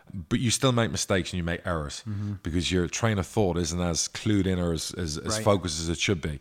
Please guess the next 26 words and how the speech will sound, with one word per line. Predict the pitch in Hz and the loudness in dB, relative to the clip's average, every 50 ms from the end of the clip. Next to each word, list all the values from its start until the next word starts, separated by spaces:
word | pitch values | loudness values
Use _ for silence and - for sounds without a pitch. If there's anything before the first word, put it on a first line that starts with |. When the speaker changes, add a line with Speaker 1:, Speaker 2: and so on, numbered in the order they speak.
| - - - - - - - - | -12 -14 -14 -14 -14 -14 -8 -4
Speaker 1:
because | - 90 95 90 80 | 0 2 2 2 2
you're | 92 78 | 0 -2
just | 92 98 - - | -2 -4 -4 -4
thinking | - 110 107 - 92 | -4 -4 -4 -4 -2
of | 82 | 0
all | 95 98 95 | 0 2 2
the | 90 | 2
worst | 87 90 95 92 - - | 0 0 -2 -2 -4 -2
case | - 90 85 - | -4 -4 -2 -2
scenarios. | - 92 98 101 101 98 98 98 98 95 95 90 80 - | -2 -2 0 0 2 2 2 2 2 2 2 0 0 -2
And, | 82 73 - - - - - - - _ _ - | -4 -6 -8 -12 -20 -20 -20 -20 -20 _ _ 0
and | 117 120 | 2 6
what | 135 | 8
I | 143 | 8
really | 135 123 131 135 | 10 10 10 8
found | 120 - - 120 110 107 98 85 | 6 6 4 4 6 6 4 4
hitting | 82 92 90 87 87 | 2 2 2 2 4
rock | 92 92 - - - | 4 2 2 2 2
bottom | 92 90 85 80 | 2 2 2 2
and | 80 80 | 0 0
going | 87 87 80 | 0 0 -2
through | - - 87 | -2 -2 -2
a | 80 | 0
bad | 73 87 82 76 - | 0 0 -2 0 0
period | - 104 95 87 73 76 | 2 2 4 2 2 0
was | 80 76 - | -2 -4 -4